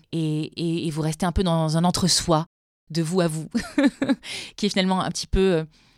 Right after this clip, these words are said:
égocentrique, de l'ordre de la surestime même peut-être, et de la non-remise en question. Et ça, c'est, c'est, c'est très dommage. Donc, euh, partager, voilà ce qui, euh,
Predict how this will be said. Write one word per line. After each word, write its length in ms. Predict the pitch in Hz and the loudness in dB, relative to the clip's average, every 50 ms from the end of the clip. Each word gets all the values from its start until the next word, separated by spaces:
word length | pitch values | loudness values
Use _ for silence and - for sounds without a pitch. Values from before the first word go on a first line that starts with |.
| _ _ _ _ _ _ _ - | _ _ _ _ _ _ _ -2
égocentrique, 960 | 202 170 151 202 202 190 - 196 185 - - - 240 240 247 233 - - - 156 - _ _ _ _ - | 0 2 4 2 2 2 2 -2 -2 -2 -2 -2 -2 -2 -2 -4 -6 -10 -14 -14 -14 _ _ _ _ -16
de 200 | 165 160 185 190 | -10 -6 -2 0
l'ordre 380 | 185 190 190 190 185 175 175 | 0 2 0 0 0 -2 -2
de 400 | 165 160 160 170 170 170 165 170 170 | -2 -2 0 0 2 2 2 0 0
la 120 | 170 160 | 0 -2
surestime 720 | - - 190 180 180 170 - - - - - 226 240 226 202 | -2 -2 -2 -2 -2 -2 -4 -6 -8 -6 -2 0 0 0 0
même 320 | 185 175 175 190 202 196 | -2 -2 -2 -2 -2 -4
peut-être, 480 | - - - - 202 220 - - - - _ _ _ _ _ _ _ _ - | -4 -8 -8 -8 -8 -8 -10 -12 -18 -20 _ _ _ _ _ _ _ _ -2
et 180 | 185 180 180 | 0 0 0
de 80 | 160 185 | 2 2
la 120 | 180 185 | 2 4
non-remise 540 | 185 196 208 208 196 185 185 175 151 170 175 | 4 4 4 2 2 2 0 -2 -2 -4 -4
en 80 | 160 156 | -6 -8
question. 400 | - 147 - - - - - - _ _ _ - | -8 -12 -14 -14 -16 -16 -18 -18 _ _ _ -14
Et 80 | - 151 | -12 -8
ça, 200 | - - 185 180 | -6 -4 -4 -4
c'est, 360 | - - 175 160 151 147 151 | -4 -6 -6 -6 -6 -6 -6
c'est, 180 | - - 175 | -8 -8 -8
c'est 140 | 165 - 175 | -8 -8 -8
très 180 | - - - 175 | -8 -8 -8 -6
dommage. 440 | 160 156 156 143 135 - - - - _ _ _ _ _ _ _ - | -6 -6 -6 -6 -8 -10 -12 -16 -18 _ _ _ _ _ _ _ -14
Donc, 340 | 156 160 170 170 156 - | -8 -6 -6 -6 -6 -6
euh, 420 | 175 165 160 160 160 156 156 151 151 | -4 -4 -2 -2 -2 -4 -4 -4 -2
partager, 680 | - 262 262 - - 226 190 175 165 170 175 214 - _ - - - _ | 0 0 0 2 2 0 0 2 2 0 0 -2 -4 _ -18 -20 -20 _
voilà 260 | - 185 208 202 214 | -4 0 0 2 2
ce 140 | 220 - - | 0 -2 -6
qui, 360 | - - - 202 208 208 208 | -12 -10 -8 -4 -2 0 0
euh, 460 | 180 170 165 160 160 165 - - - | 0 0 0 -2 -4 -6 -8 -10 -10